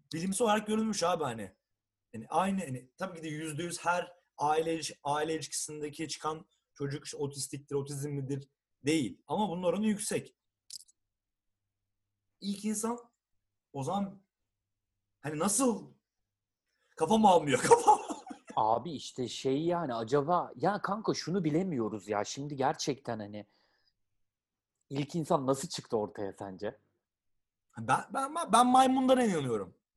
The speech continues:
Speaker 1: Hani
Speaker 2: Hmm.
Speaker 1: gelişim çok daha make sense, çok daha mantıklı
Speaker 2: Aha.
Speaker 1: geliyor benim inancıma.
Speaker 2: Tabii,
Speaker 1: Ama
Speaker 2: tabii, tabii.
Speaker 1: dinlere baktığında Adem, Havva. Yani bir
Speaker 2: Topraktan
Speaker 1: yan-
Speaker 2: yaratıldı işte.
Speaker 1: Topraktan mı?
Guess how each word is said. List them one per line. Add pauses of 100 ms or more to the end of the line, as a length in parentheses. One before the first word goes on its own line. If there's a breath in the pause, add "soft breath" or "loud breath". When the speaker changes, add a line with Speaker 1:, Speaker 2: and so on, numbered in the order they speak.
Speaker 1:
Hani
Speaker 2:
Hmm.
Speaker 1:
gelişim
çok
daha
make
sense,
çok
daha
mantıklı
Speaker 2:
Aha.
Speaker 1:
geliyor
benim
inancıma. (360)
Speaker 2:
Tabii,
Speaker 1:
Ama
Speaker 2:
tabii,
tabii.
Speaker 1:
dinlere
baktığında
Adem,
Havva. (300)
Yani
bir
Speaker 2:
Topraktan
Speaker 1:
yan-
Speaker 2:
yaratıldı
işte. (440)
Speaker 1:
Topraktan
mı?